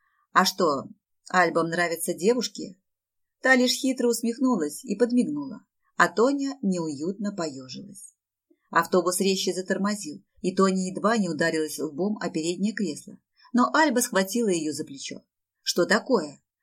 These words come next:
Приподнялась она с кресла, а шея ее вытянулась. Тоня заметила переливающийся камушек из сине-черного цвета в ее еремной ямочке. «Здесь нет остановки». Тоня выглянула в окно,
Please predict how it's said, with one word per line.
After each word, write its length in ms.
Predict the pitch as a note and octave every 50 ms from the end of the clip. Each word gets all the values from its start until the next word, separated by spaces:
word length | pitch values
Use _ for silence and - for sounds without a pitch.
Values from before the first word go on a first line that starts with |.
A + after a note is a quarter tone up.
| _
Приподнялась 600 | - F#3 F#3 F#3 F3+ E3+ E3 E3 D#3+ D#3+ D#3+ - -
она 200 | D#3+ D#3+ D#3 D3+
с 60 | -
кресла, 480 | - F3+ G#3 B3 A3+ - D3+ C#3 C3+ - -
а 120 | D3+ D#3+
шея 360 | D#3 - - G3 A#3 B3 A3
ее 180 | F#3+ D#3+ F3 F3+
вытянулась. 720 | F3+ A3+ G#3+ - - C#3+ D3 C#3 - - - - - _ _ _ _ _ _ _ _ _ _ _
Тоня 260 | - F3 F3 F3 F3
заметила 520 | E3+ F3 E3 E3 E3+ F3+ F#3 - F3+ F3+ F3
переливающийся 880 | F3+ F#3+ E3+ E3 E3 D#3+ C#3+ E3 E3 E3+ F3+ F3+ - F#3+ F#3 - F#3+ F#3
камушек 500 | - A#3+ B3 A3 F3+ D#3+ - D#3+ C3+ - -
из 160 | - F3 -
сине-черного 640 | - F#3 E3+ E3+ E3+ - - E3+ E3 D#3 D#3+ D3+ D3+
цвета 440 | D#3 - D#3 F3+ G#3+ G#3 - - -
в 40 | -
ее 380 | C#3 D#3 D#3 C#3+ D#3 D#3+ D#3 - -
еремной 480 | D3+ E3 D#3+ - D#3+ F3 F3+ F3 F3+
ямочке. 580 | E3+ D#3+ E3 D3 C#3+ D3 - - - _ - - _ _ _ _ _ _ _ _ _ _ _ _ _
«Здесь 280 | - D#3 E3+ F#3 F#3 F#3+
нет 200 | A#3 C#4 C4+ -
остановки». 720 | E3+ - - F#3 G3+ G3 - - - - G#3 - - _ _ _ _ _ _ _ _ _ _ _ _ _
Тоня 300 | - E3+ E3+ E3 D#3 D3+
выглянула 480 | C#3 C#3 E3 D3 D3 D#3 D#3 D#3 D3+ D3+
в 80 | C3+ D3
окно, 420 | C#3+ - - D#3+ F#3+ A3+ B3+ B3